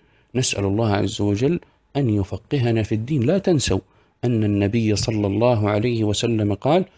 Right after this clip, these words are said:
"من يرد الله به خيراً يفقهه في الدين". معنا في هذا اليوم درس يتعلق بالوضوء أيضًا، وهو الدرس العاشر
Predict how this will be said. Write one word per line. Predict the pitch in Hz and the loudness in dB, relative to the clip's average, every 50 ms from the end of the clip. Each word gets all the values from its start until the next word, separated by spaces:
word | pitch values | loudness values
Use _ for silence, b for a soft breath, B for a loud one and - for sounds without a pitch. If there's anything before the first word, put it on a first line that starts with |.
| b b b b b | b b b b b
"من | 117 151 214 | -2 0 0
يرد | 202 151 147 139 127 120 107 113 | 2 2 0 0 0 0 0 0
الله | 107 104 120 117 104 104 | 2 2 2 2 2 2
به | 101 101 101 98 | 0 0 0 -2
خيراً | 95 - - 104 104 104 98 98 101 104 - b b b b b b b | -2 -2 -2 0 0 2 2 2 0 -2 -4 b b b b b b b
يفقهه | 131 117 - 110 - - - 117 95 - 95 | -4 -4 -2 -4 -6 -4 -4 -6 -6 -8 -10
في | - - | -12 -12
الدين". | 82 - - - 85 - _ b b b b b b | -12 -12 -10 -12 -12 -12 _ b b b b b b
معنا | 135 190 190 165 147 139 | 2 4 4 4 4 2
في | 123 - 120 117 | 2 0 0 0
هذا | 123 151 147 123 113 | 0 2 2 2 2
اليوم | 107 113 123 147 180 196 - b b b b b b | 2 2 4 2 2 0 -2 b b b b b b
درس | 113 160 180 139 - - 190 214 226 - b b b b b | 4 4 4 4 2 0 2 0 0 -2 b b b b b
يتعلق | 104 113 - - 190 247 262 233 - - 202 | -6 -4 -2 0 0 2 2 0 0 0 0
بالوضوء | 180 180 170 156 156 170 233 - 135 113 98 | 2 2 2 2 0 0 0 0 0 2 2
أيضًا، | 107 104 98 101 95 101 | 0 0 0 0 0 0
وهو | 110 107 104 | 0 0 0
الدرس | 101 101 107 107 - - 107 | 0 0 0 0 0 0 0
العاشر | 101 113 147 147 - - - - | 0 2 2 0 0 0 -2 -4